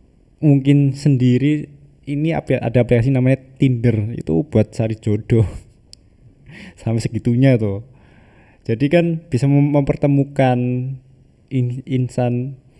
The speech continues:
manusia yang berbeda ya. <laughs> Sampai cari jodoh itu ada tuh. Nah, next. Nah, itu sih, eh, gambaran kecil ya, gambaran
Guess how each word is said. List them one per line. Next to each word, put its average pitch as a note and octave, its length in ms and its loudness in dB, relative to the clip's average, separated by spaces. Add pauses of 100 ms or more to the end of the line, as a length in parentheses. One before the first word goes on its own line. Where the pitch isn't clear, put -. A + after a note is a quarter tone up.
(320)
manusia A#2 880 0 (380)
yang A2+ 400 -2 (400)
berbeda G#2+ 420 -2
ya. A2 260 2 (840)
<laughs> A3 80 -8 (1120)
Sampai A2+ 320 -6
cari A2 240 -6
jodoh G#2 300 -2
itu G#2+ 160 -6
ada F#2 500 -6
tuh. - 220 -14 (720)
Nah, G2+ 400 -4
next. - 480 -10 (1400)
Nah, C#3 400 2 (540)
itu F3 260 -4
sih, A3 380 -10 (320)
eh, E3+ 400 -2
gambaran B2+ 640 -2
kecil E3+ 300 -4
ya, G#2 240 -2
gambaran G#2 240 -4